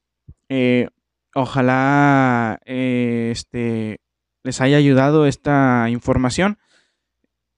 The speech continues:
Y como les digo, casi no meto <laughs> yo, este, opiniones personales dentro de, para que no se vea viciado por alguna ideología que yo tenga. Este, pero, pues, les sirva de algo, ¿no? Que, que esto los enamore del derecho.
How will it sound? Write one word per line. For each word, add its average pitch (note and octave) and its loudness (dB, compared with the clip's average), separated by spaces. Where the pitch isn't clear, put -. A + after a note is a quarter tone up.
Y B2+ -4
como C3+ -4
les C3+ 2
digo, E3 4
casi D#3 -2
no E3+ 2
meto D#3+ 0
<laughs> D3+ 2
yo, C#3 4
este, A#2+ -4
opiniones D3+ -2
personales D3+ 0
dentro C#3+ 2
de, D#3 4
para D#3 -4
que B2+ -10
no B2 -6
se D3+ -4
vea C#3 -2
viciado C3+ -2
por C3+ -8
alguna A#2+ -4
ideología B2 -2
que C3+ -6
yo A#2+ 0
tenga. F#3 -8
Este, A#2+ -6
pero, F#3 -2
pues, F#3 0
les E3+ -4
sirva G3+ 4
de G3+ 4
algo, D3 0
¿no? D3 2
Que, C3+ 0
que D#3 -4
esto D#3 2
los C3+ -4
enamore C#3+ 2
del C#3 2
derecho. G#2+ -4